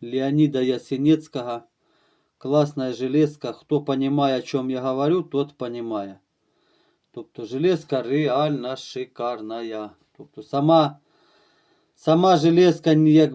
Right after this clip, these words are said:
якби не ахті, да, я, ну, хто понімає, типа сорок Х тринадцять вроді це не, ну,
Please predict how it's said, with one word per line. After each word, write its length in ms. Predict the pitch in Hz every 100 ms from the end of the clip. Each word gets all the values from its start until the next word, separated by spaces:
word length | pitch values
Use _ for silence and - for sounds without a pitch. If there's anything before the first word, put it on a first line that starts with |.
| - 156
якби 440 | 160 151 131 151
не 200 | 151 160
ахті, 340 | 156 - 262
да, 260 | 190 196 202
я, 240 | 180 151 -
ну, 160 | 180
хто 200 | - 151
понімає, 520 | 147 151 156 156 151 139
типа 260 | 135 135
сорок 340 | - 151 143 147
Х 120 | 139
тринадцять 480 | 135 143 139 - 131
вроді 380 | 131 123 131 -
це 100 | 123
не, 280 | 131 127 117 151
ну, 260 | 127 101